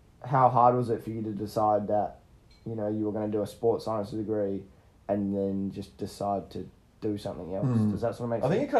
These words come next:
Speaker 2: kinda just, yeah, I didn't force myself into the decision. I think it just, like, hit me in the face.
Speaker 1: All right.
Speaker 2: Like, I was just like, one day, like, you know what, this is gonna be, like, a long, vigorous task to find myself a club, you know, on a good pay,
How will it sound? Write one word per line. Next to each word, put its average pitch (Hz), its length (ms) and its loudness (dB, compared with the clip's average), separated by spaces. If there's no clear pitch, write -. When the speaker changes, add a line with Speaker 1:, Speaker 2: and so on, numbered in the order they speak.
Speaker 2:
kinda 117 140 2
just, - 140 -8
yeah, 131 200 2
I - 20 2
didn't 110 320 -2
force 110 380 -4
myself 101 340 0
into 98 180 -6
the 92 120 -4
decision. 107 340 -2
I - 20 -6
think 107 200 -6
it 117 100 -6
just, 101 240 -6
like, 95 280 -2
hit 95 120 -6
me 92 80 -2
in 90 40 0
the 87 60 -2
face. 90 420 -2
Speaker 1:
All - 140 4
right. 123 200 4
Speaker 2:
Like, 92 320 4
I 98 40 2
was 92 140 2
just 92 200 -6
like, 95 120 0
one 98 160 0
day, 95 100 2
like, 95 280 0
you 104 80 -6
know 90 160 0
what, 95 140 -4
this 92 180 -6
is 90 380 -8
gonna 92 240 0
be, 87 220 -4
like, 92 220 -6
a 92 40 -4
long, 92 680 0
vigorous 87 440 0
task 87 320 -4
to 90 60 -10
find 92 300 -2
myself 87 420 -4
a - 40 -10
club, 87 400 -4
you 95 100 0
know, 85 240 4
on 85 80 0
a 87 60 2
good 90 300 -2
pay, 85 380 -4